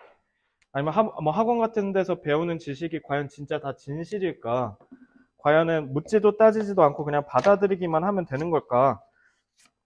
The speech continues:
그런 조금 비판적이고 회의적인 글이에요. 그래서 요 지문은 이따가 내용을 조금 잘 보셔야 돼요. 그래서 내용은 제가 이따가 쭉 분석해 드릴 거고요.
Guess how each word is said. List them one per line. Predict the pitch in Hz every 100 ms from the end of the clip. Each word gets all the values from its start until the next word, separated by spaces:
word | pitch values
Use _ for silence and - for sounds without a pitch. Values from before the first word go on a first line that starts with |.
| _
그런 | 147 165
조금 | 180 196 190
비판적이고 | 180 147 190 208 196 185 170 170 170
회의적인 | 233 233 208 175 143
글이에요. | 135 131 120 104 101
그래서 | 135 135
요 | 127 135
지문은 | 170 165 160 175 - _ _ _ - 131
이따가 | 156 151 147
내용을 | 123 156 214 214 190
조금 | 196 185
잘 | 143 135
보셔야 | - 120 175 156
돼요. | 123 117 170
그래서 | 156 117
내용은 | 113 143 151 139
제가 | 123 131 123 - _ _ _ _ _
이따가 | - 135 131 117 - _ _ _ _ _ _ _ _ _ _ _ _ _
쭉 | 196 180
분석해 | 147 139 165 208
드릴 | 180 127 131
거고요. | 123 147 185